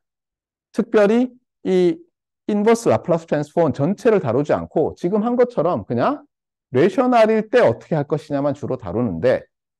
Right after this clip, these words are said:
주의할 점은 뭐냐면 어떤 프로퍼티들은 이 인버스 라플라스 트랜스폼 식을 딱 보고 찾는 게 훨씬 빨라요. 레셔널인 걸로 한정하면 이해가 잘 안 가요. 그래서 이제 다루는 것이지,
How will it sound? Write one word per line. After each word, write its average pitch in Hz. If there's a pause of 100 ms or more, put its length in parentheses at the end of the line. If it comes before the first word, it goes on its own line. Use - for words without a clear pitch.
(180)
주의할 190
점은 214
뭐냐면 120
어떤 220
프로퍼티들은 147
이 -
인버스 214
라플라스 165
트랜스폼 165
식을 226
딱 190
보고 233 (560)
찾는 185
게 170
훨씬 170
빨라요. 110 (180)
레셔널인 175
걸로 156
한정하면 151
이해가 143
잘 156
안 80
가요. 85 (580)
그래서 156
이제 139
다루는 135
것이지, 110